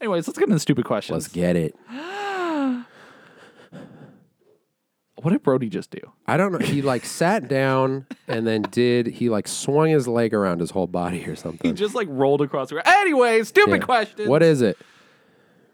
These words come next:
Speaker 1: Brett, we're here to ask the hard-hitting questions.
Speaker 2: That's what we're here to do.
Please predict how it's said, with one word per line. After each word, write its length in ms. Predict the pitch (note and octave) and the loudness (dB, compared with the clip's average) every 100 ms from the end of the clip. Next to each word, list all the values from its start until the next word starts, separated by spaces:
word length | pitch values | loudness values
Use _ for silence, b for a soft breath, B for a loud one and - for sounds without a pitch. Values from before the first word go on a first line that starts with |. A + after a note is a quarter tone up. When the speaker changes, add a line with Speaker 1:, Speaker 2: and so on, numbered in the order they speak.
| _ | _
Speaker 1:
Brett, 260 | C4 C4 - _ _ - - b b b b | -2 -2 -6 _ _ -12 -12 b b b b
we're 180 | F3 C#4 | 2 4
here 240 | C4+ F#3 | 6 6
to 100 | D3 | 6
ask 220 | B2+ C#3 - | 4 0 -2
the 80 | G2+ | -2
hard-hitting 600 | - C#3+ C#3+ D#3 A#2+ B2 | 2 4 4 0 0 0
questions. 560 | - F2+ - - - | -4 -4 -8 -12 -10
Speaker 2:
That's 160 | F2+ E2+ | -10 -6
what 120 | F#2 | -6
we're 100 | D#2+ | -4
here 180 | F2 F2 | -4 -6
to 80 | D#2+ | -6
do. 340 | E2+ F2 D#2+ | -6 -6 -6